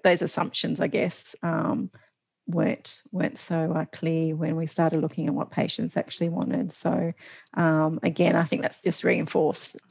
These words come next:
the need for us to listen to the patients and let the patient, um, sort of lead us in the way that they need or they want to be going.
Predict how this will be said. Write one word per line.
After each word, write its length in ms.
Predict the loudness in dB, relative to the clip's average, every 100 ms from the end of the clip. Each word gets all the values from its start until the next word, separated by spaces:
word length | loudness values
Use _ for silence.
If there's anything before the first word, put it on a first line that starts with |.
| -2
the 60 |
need 380 | 2 2 2 0
for 160 | 2 2
us 220 | 2 -2
to 100 | 0
listen 300 | 0 0 -2
to 120 | -4
the 80 | -2
patients 500 | 0 0 0 -2 -2
and 80 | -4
let 120 | -4
the 60 | -2
patient, 460 | -2 0 -2 -6 -10 -20 -20 -20 _
um, 220 | 2 2
sort 200 | 2 0
of 200 | 0 -2 -6 _
lead 360 | 0 2 2 2
us 560 | 2 2 -2 -8 -10 -16 _ _
in 100 | 0
the 80 | 2
way 160 | 2 2
that 140 | 2
they 280 | 2 2 0 -6 -4
need 280 | -2 0 0
or 160 | 2
they 140 | 2 2
want 240 | 0 -2
to 80 | -2
be 80 | -2
going. 440 | 0 -2 -2 -6